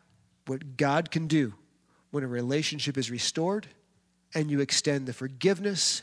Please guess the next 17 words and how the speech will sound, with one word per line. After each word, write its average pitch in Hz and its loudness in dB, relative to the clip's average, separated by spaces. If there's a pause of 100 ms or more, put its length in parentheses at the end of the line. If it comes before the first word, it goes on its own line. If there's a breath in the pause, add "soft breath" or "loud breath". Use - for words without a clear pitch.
(100)
and 139 -4
abundant 135 0
loving 139 -2
kindness 175 0
to 170 -4
them, 165 -2 (1200 soft breath)
just - 0
like 180 0
Christ - 0 (220)
has 120 -6
extended 107 -6 (240)
to - -12
you. 95 -12 (1200 loud breath)
Let's - -2
pray. 98 -14 (720 loud breath)
Dear 175 4
Jesus, 117 -2